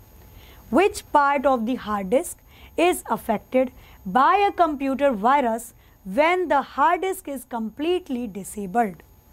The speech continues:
इनमें से किस जगह अगर वायरस पहुंच जाएगा, कंप्यूटर का वायरस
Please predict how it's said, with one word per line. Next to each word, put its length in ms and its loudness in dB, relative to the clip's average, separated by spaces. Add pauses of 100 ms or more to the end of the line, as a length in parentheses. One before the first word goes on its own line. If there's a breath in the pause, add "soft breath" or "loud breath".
(440 soft breath)
इनमें 400 2
से 220 0
किस 360 0
जगह 280 4
अगर 220 2
वायरस 540 0
पहुंच 300 0
जाएगा, 380 2
कंप्यूटर 640 -4
का 160 0
वायरस 500 -4